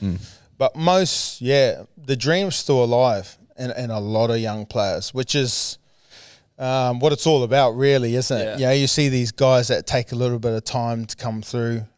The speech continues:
Speaker 2: Um, you know, Kobe Hetherington, who's playing really well for the Broncos, he's taken a little bit of time to come through, but when they do,
Speaker 1: Mm.
Speaker 2: it's just awesome to see.
Speaker 1: Do they,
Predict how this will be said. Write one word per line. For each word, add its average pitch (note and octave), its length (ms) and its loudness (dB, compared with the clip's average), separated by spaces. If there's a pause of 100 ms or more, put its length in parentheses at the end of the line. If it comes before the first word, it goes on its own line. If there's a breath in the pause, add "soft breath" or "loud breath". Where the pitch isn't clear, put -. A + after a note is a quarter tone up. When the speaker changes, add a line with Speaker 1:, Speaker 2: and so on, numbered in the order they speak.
Speaker 2:
Um, G#2 560 -8 (140)
you C3+ 100 0
know, B2 60 2
Kobe C#3 320 0
Hetherington, C#3 520 0
who's A#2 180 -2
playing A#2+ 280 -2
really A#2+ 200 2
well A#2 180 2
for A2+ 100 -8
the A#2 100 -8
Broncos, A2+ 540 -2 (300 loud breath)
he's A#2+ 240 -4
taken A#2 360 -4
a A2 60 -6
little A2+ 260 0
bit G#2+ 140 -6
of G#2+ 120 -6
time A2+ 280 -4
to - 100 -10
come G#2+ 200 -8
through, B2+ 240 -2
but G#2+ 100 -6
when A2+ 220 -4
they G#2+ 140 -4
do, C3+ 460 2 (140)
Speaker 1:
Mm. F#2 260 -4
Speaker 2:
it's A2+ 160 -6
just A2+ 200 -4
awesome A2 400 -6
to F#2+ 80 -8
see. G2+ 320 -6 (260)
Speaker 1:
Do A#2+ 120 2
they, B2+ 320 2